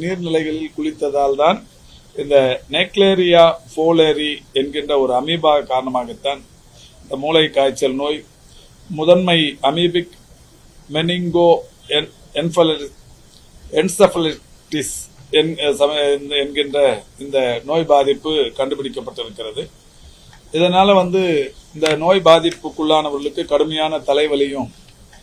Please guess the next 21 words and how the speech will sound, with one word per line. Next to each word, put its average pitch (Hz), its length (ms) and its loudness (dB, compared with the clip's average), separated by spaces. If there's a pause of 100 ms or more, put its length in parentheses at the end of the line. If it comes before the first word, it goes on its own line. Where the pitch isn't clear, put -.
(160)
காய்ச்சலும் 165 680 4
வாந்தியும் 156 560 2
மனக்குழப்ப 147 580 -2
நிலையும் 135 360 -4 (600)
கழுத்து 180 420 6
வலியும் 156 400 0 (680)
நடத்தை 165 320 0 (120)
மாற்றங்கள் 147 520 -4
மயக்கங்கள் 143 540 -6
போன்ற 131 300 -8
பாதிப்புகள் 127 440 -8
ஏற்படுகிறது. 107 480 -14 (760)
இது 160 140 0 (640)
உடனடியா 180 440 2
இப்ப 170 240 -4
கேரளா 165 360 4 (580)
சுகாதாரத்துறை 147 720 2 (680)
அவர்களுக்கான 151 580 0
இந்த 143 200 -2
சிகிச்சைகளை 147 480 0 (580)
சிறப்பாக 156 480 0